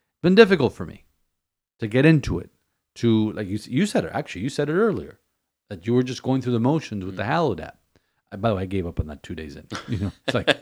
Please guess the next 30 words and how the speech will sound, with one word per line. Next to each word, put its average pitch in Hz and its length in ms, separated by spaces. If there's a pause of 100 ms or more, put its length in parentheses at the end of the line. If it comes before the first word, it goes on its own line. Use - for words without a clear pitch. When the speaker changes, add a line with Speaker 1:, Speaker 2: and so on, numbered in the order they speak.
(280)
Speaker 2:
<laughs> - 100
Speaker 1:
I, 127 300
I - 20
don't 135 120
like 123 160
guided 104 260
meditation. 95 440
I, 104 200
I, 110 160
I 107 60
like 104 200
to 104 80
go 101 160
at 95 60
my 95 120
own 92 220
Speaker 2:
Yeah. 98 120
Speaker 1:
pace, 95 180
and, 82 200 (360)
and, 107 180
and, 110 160
and 110 300
I'm 107 160
not, 107 240
you 117 80
know, 92 240 (420)
it, - 280 (260)
it, 135 160
it's 143 160
good. 131 520